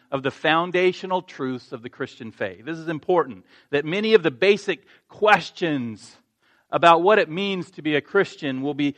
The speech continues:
will be answered, will be reviewed for some, will be new to others. Second, that we'll grow in our relationship with God,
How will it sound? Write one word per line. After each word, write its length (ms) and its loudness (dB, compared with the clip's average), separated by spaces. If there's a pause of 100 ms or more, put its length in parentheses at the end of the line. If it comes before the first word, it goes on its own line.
will 100 -6
be 140 -4
answered, 560 -4
will 120 -6
be 160 -4
reviewed 500 -6
for 120 0
some, 420 0
will 100 -6
be 180 -4 (200)
new 300 -2
to 180 -6
others. 640 0 (720)
Second, 560 -2 (300)
that 140 0
we'll 160 6
grow 600 4
in 160 -4
our 120 2
relationship 680 -2
with 160 -12
God, 400 -4